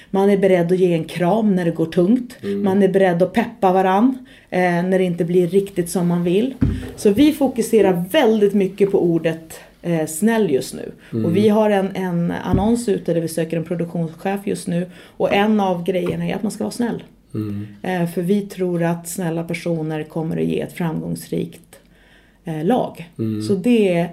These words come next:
Speaker 1: det är ett riktigt stort fokusområde för oss.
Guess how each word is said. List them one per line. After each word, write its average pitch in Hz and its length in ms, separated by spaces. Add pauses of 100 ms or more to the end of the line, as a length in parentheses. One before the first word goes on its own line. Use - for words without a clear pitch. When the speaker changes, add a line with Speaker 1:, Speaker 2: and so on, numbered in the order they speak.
Speaker 1:
det 247 260
är 185 40
ett - 200
riktigt - 460
stort 160 320
fokusområde 165 720
för - 140
oss. - 340